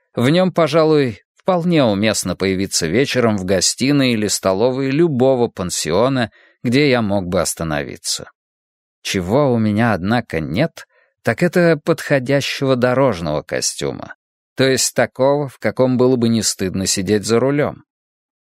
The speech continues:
Вот разве надеть подаренный в войну молодым лордом Чалмерсом?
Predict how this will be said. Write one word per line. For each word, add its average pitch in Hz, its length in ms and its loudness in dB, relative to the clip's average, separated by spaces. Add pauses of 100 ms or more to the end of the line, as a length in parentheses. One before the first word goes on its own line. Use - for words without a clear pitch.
(100)
Вот 170 200 0
разве 170 480 4
надеть 151 580 2
подаренный 143 600 2
в 123 80 0
войну 120 360 2
молодым 127 480 2
лордом 123 460 0
Чалмерсом? 113 960 -2